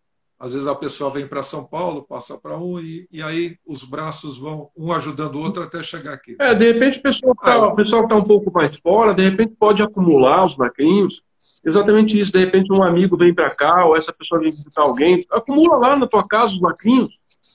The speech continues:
Speaker 2: Acumula. Não importa se hoje você não tem, não consegue conectar. Acumula os lacrinhos. De alguma forma, o universo vai prover de algum, algum jeito desses lacrinhos chegarem pra ele. Isso, isso vai acontecer.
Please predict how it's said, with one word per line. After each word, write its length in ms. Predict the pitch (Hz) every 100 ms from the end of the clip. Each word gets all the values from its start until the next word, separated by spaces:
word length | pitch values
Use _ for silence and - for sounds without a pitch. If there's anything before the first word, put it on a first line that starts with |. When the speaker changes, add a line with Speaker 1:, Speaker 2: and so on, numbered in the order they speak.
| - _
Speaker 2:
Acumula. 540 | 208 - 285 302 214
Não 80 | 202
importa 420 | 277 247 254 254
se 80 | -
hoje 300 | 214 208 214
você 180 | 190 -
não 140 | 202 190
tem, 100 | 185
não 220 | 180 180
consegue 460 | 180 - 170 160 -
conectar. 380 | 165 165 - 156
Acumula 460 | 151 254 285 294 220
os 80 |
lacrinhos. 640 | 175 143 - 117 110 - - _ _ _
De 80 | 202
alguma 320 | 220 269 269
forma, 560 | - 233 233 233 226 - _
o 60 | 247
universo 360 | 285 285 285 -
vai 120 | 254
prover 300 | 247 220 233
de 100 | 226
algum, 360 | 233 247 285 294
algum 300 | 240 349 359
jeito 340 | 220 277 -
desses 200 | 254 -
lacrinhos 340 | 240 233 233
chegarem 400 | - 220 160 131
pra 180 | - 131
ele. 140 | 247 -
Isso, 200 | 294 339
isso 220 | - 240
vai 140 | 269
acontecer. 500 | 254 240 - 180 -